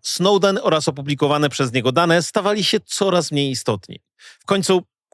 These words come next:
dane z tego wycieku pozostają takie same, a świat wokół nas zmienia się cały czas. Podobnie jest zresztą z wiedzą Snowdena.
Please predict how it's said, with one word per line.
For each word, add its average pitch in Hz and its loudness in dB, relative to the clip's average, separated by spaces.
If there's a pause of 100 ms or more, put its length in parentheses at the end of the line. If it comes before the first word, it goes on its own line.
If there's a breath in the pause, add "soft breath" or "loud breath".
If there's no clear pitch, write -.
dane 165 0
z 147 -8
tego 156 -2
wycieku 151 -2
pozostają 143 -2
takie 151 0
same, 156 0 (220 loud breath)
a 147 -4
świat 175 0
wokół 151 -2
nas 139 2
zmienia 117 0
się 104 -4
cały 110 0
czas. - -6 (540)
Podobnie 220 2
jest 190 2
zresztą 175 0
z 117 -4
wiedzą 131 0
Snowdena. 90 -6